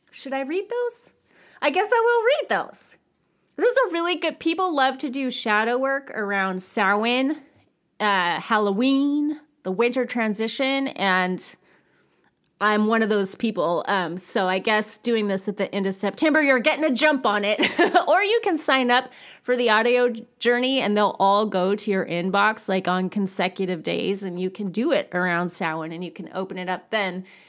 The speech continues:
if you wanna take ad-, advantage of the discount, which is only gonna be up, I should say this as well. Um, I'm only gonna leave this up for two weeks.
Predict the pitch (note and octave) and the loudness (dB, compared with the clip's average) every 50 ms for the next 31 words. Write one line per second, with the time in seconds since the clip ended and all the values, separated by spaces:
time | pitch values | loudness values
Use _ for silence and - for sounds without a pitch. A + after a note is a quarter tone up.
0 | - _ _ - F#3+ F#3 F#3 F#3 F#3 F#3 F3 E3+ E3 - F#3+ - - A#3 A3 G#3+ | -20 _ _ -14 -8 -6 -4 -2 -2 -2 -4 -4 -6 -8 -12 -8 -6 -4 -4 -4
1 | G#3+ F#3+ - - _ - G#3 G#3+ G3+ G#3+ D#4 F4 F4+ E4+ E4 D4+ C#4 C#4 A#3 - | -4 -6 -8 -12 _ -4 -4 -2 0 0 2 2 2 0 0 -2 -2 -2 -4 -2
2 | - G#3 A3 G3 F#3+ A3+ G#3+ F#3+ B3+ C#4+ C#4 - - - - B3+ A3 G#3 G#3 G3 | -2 -2 -2 -2 -2 -4 -4 -4 -4 -4 -4 -6 -6 -4 0 0 2 2 0 0
3 | - - - - - - B3 G#3+ C#4+ B3 - - - C#4+ D#4 E4 F#4 G4 G4 - | -4 -8 -16 -12 -8 -6 -4 -2 -2 -2 -2 2 2 4 4 4 2 0 0 0
4 | E4 C#4+ C#4 B3 B3+ A#3+ A3 G#3+ C4+ - - - G#3 G#3 G#3 - G#3 G3 - - | 0 0 0 0 2 2 4 4 2 2 2 0 0 0 0 -2 -6 -4 -2 0
5 | A#3 A#3 A#3 A#3 B3 B3 B3 - - - G3 - - F#3+ F#3+ F#3+ G3 A3+ D4+ G#4+ | 2 2 2 2 0 -2 -4 -4 -4 -4 -4 -2 0 0 2 4 4 4 2 2
6 | - - - _ _ _ _ _ _ _ _ _ _ _ _ _ - - A#3+ A#3 | -2 -6 -16 _ _ _ _ _ _ _ _ _ _ _ _ _ -2 2 2 2
7 | A3 G#3+ - A3+ A#3+ A#3+ - C4 C4+ C4 C#4 C#4 C4 C#4 B3 A#3+ A3 G3+ G3+ A3 | 4 2 2 0 0 2 2 2 2 4 2 2 0 0 0 0 0 0 0 0
8 | A3+ A3+ A#3 A3 G#3+ - - G3+ A3 B3+ - - - _ _ - - A3 G3+ G#3 | 0 -2 -2 -4 -4 -2 0 2 2 2 0 -6 -18 _ _ -2 -2 -2 0 -2
9 | - - B3+ B3+ B3+ G#3 G#3 G#3 - - - - - - - - - | -2 -2 0 0 0 0 -2 -4 -6 -6 -10 -12 -12 -12 -12 -14 -18